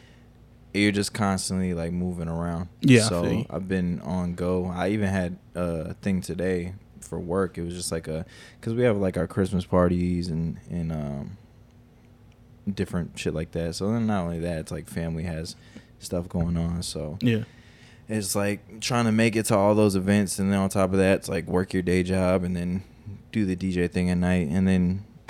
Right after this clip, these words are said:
Speaker 1: be able to make this podcast. So that's why this episode's gonna be coming out a little bit later.
Speaker 2: Yeah.
Speaker 1: But, um,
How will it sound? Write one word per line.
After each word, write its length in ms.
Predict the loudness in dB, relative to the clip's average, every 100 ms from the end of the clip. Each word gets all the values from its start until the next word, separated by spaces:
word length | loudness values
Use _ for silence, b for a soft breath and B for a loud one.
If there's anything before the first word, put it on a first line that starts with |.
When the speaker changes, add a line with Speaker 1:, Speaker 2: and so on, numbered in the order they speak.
| -6
Speaker 1:
be 140 | 2 4
able 160 | 4 4
to 100 | 2
make 220 | 2 0
this 120 | -4
podcast. 480 | 0 0 2 2 2
So 120 | 2
that's 120 | 2 4
why 220 | 2 2 -2
this 240 | 0 0 0
episode's 460 | -2 -2 0 0 0
gonna 160 | -2
be 80 | -2
coming 220 | 0 -2
out 120 | 0 -2
a 40 |
little 160 | -2 -2
bit 160 | -2
later. 300 | 0 0 -2 -4 4
Speaker 2:
Yeah. 260 | 6 8 6
Speaker 1:
But, 140 | 2
um, 320 | 2 2 0